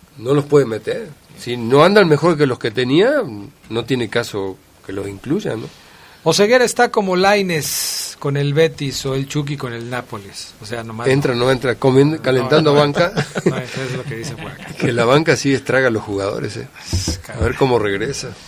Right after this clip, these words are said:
Speaker 2: Bueno, preguntamos, eh, eh, que si Mena puede ser campeón de goleo. Mucha gente dice que sí, ¿eh?
Speaker 1: Sí,
Speaker 2: Mucha
Speaker 1: y,
Speaker 2: gente
Speaker 1: y
Speaker 2: dice que sí.
Speaker 1: comentamos que,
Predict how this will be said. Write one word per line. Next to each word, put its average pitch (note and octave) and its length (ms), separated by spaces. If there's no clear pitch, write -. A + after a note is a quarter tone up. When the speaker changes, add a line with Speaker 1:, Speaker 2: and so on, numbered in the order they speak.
Speaker 2:
Bueno, F3 240
preguntamos, E3 920
eh, D3 280
eh, C#3 340
que D3+ 120
si D3+ 500
Mena F#3 340
puede E3+ 380
ser F3 260
campeón D#3+ 380
de E3 80
goleo. D#3 640
Mucha F#3 300
gente A3+ 240
dice F#3+ 220
que C3 120
sí, A3+ 200
¿eh? A3 240
Speaker 1:
Sí, A#2 380
Speaker 2:
Mucha F#3 260
Speaker 1:
y, C#3+ 60
Speaker 2:
gente F#3 200
Speaker 1:
y F3 40
Speaker 2:
dice D#3+ 140
que C3+ 60
sí. B2 60
Speaker 1:
comentamos C#3+ 580
que, A#2 540